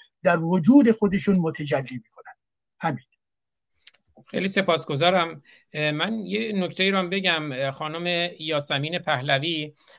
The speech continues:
Speaker 2: مصاحبه‌ای داشتن دیروز با یه مجله فرانسوی، مجله پوینت دوو. اه، من یه بخشی از اون رو می‌خونم که به نظر من نکته خیلی مهمیه. اه، بانو یاسمین پهلوی در گفتگو با مجله فرانسوی: «ما برای سلطنت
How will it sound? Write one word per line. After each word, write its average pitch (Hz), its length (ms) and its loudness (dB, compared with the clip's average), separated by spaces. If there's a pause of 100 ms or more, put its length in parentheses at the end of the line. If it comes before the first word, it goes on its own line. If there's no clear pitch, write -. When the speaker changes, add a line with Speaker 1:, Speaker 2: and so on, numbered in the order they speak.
(180)
Speaker 2:
مصاحبه‌ای 147 500 2
داشتن 170 360 0
دیروز 151 300 -6
با 151 340 2
یه 151 100 -4
مجله 151 460 0
فرانسوی، 139 720 -2
مجله 143 1000 -2 (640)
پوینت 156 360 -2 (100)
دوو. 160 480 4 (360)
اه، 135 520 -4
من 165 160 -4
یه 165 80 -4
بخشی 170 320 2
از 147 120 -2
اون 165 100 -4
رو 165 60 -4
می‌خونم 156 380 -6
که 147 80 -10
به 147 80 -10
نظر 139 260 -2
من 147 200 -2
نکته 143 240 -6
خیلی 151 200 -6
مهمیه. 143 720 -2 (280)
اه، 135 140 -4
بانو 143 280 2
یاسمین 151 500 -2
پهلوی 143 400 -2
در 143 180 0
گفتگو 139 380 -10
با 156 120 -2
مجله 139 540 -2
فرانسوی: 131 800 -4 (280)
«ما 147 180 0
برای 139 460 4
سلطنت 139 800 -2